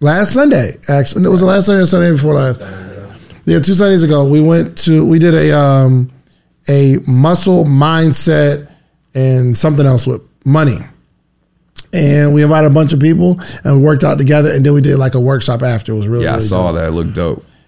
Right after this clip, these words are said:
Speaker 1: Yeah, but I didn't feel good doing a workout.
Speaker 2: <laughs>
Speaker 1: I wanted to quit. Exactly. Prob-, yeah.
Speaker 2: Yeah.
Speaker 1: If I'm being real with you,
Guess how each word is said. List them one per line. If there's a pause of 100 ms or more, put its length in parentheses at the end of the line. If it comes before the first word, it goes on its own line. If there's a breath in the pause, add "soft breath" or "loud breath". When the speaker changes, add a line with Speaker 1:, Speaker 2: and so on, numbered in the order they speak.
(120)
Speaker 1:
Yeah,
but
I
didn't
feel
good
doing
a
workout.
Speaker 2:
<laughs>
Speaker 1:
I
wanted
to
quit.
Exactly.
Prob-,
yeah.
Speaker 2:
Yeah.
Speaker 1:
If
I'm
being
real
with
you,